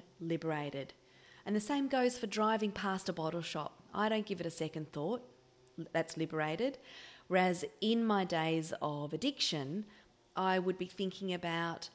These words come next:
stopping, getting another bottle of wine or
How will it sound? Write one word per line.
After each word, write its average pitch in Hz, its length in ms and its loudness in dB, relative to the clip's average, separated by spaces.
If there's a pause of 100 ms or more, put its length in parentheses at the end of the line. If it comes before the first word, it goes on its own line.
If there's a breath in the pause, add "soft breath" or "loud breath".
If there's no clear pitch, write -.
stopping, 180 640 -6 (640)
getting 190 260 2
another 180 240 0
bottle 165 300 -2
of 160 140 -6
wine 151 480 -4 (160)
or 151 440 -4